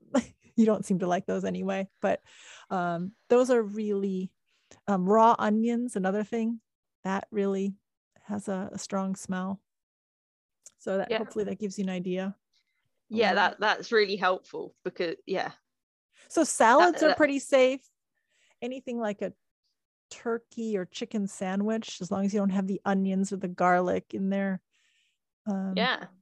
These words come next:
Speaker 1: pretty
Speaker 2: That's
Speaker 1: bland
Speaker 2: really good.
Speaker 1: carrots. <laughs> They don't
Speaker 2: <gasps>
Speaker 1: have a smell, really. <laughs> I don't know if you like
Speaker 2: So I'm good with
Speaker 1: carrots.
Speaker 2: my hummus and carrots. That's
Speaker 1: There
Speaker 2: a
Speaker 1: you go.
Speaker 2: good,
Speaker 1: That's very good.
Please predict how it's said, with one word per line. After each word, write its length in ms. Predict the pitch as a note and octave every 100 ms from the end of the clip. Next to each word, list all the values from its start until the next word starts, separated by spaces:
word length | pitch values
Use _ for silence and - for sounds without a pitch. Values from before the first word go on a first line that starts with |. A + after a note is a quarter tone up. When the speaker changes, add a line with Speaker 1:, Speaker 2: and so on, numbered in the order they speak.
| _ _ -
Speaker 1:
pretty 180 | B3 B3
Speaker 2:
That's 140 | B3
Speaker 1:
bland 220 | G#3 G#3+
Speaker 2:
really 60 | A#3
good. 200 | D#4+ C#4+
Speaker 1:
carrots. 680 | A3+ A3 A3 A3+ - - - _ _
<laughs> 0 |
They 600 | A3 - - - C#4+ F4+ B3+
don't 160 | B3+
Speaker 2:
<gasps> 60 | B3
Speaker 1:
have 80 | A3+
a 40 |
smell, 440 | - A#3 A3 A3
really. 420 | G#3+ G#3+ A3 A3+ -
<laughs> 80 | -
I 80 | A3+
don't 160 | B3
know 40 | G#3+
if 80 | -
you 40 |
like 140 | G3 F#3+
Speaker 2:
So 60 |
I'm 80 | A#3+
good 160 | B3 D4
with 140 | B3+
Speaker 1:
carrots. 260 | A#3 A3+ -
Speaker 2:
my 60 | B3
hummus 300 | A3+ G#3+ G#3+
and 80 | G3
carrots. 840 | A3 F#3 - - - - - - _ -
That's 100 | -
Speaker 1:
There 80 | D4+
Speaker 2:
a 40 |
Speaker 1:
you 80 | E4
go. 100 | A3+
Speaker 2:
good, 80 | D#3+
Speaker 1:
That's 220 | G#3 A3
very 220 | A#3 A3 G#3
good. 280 | G3 G#3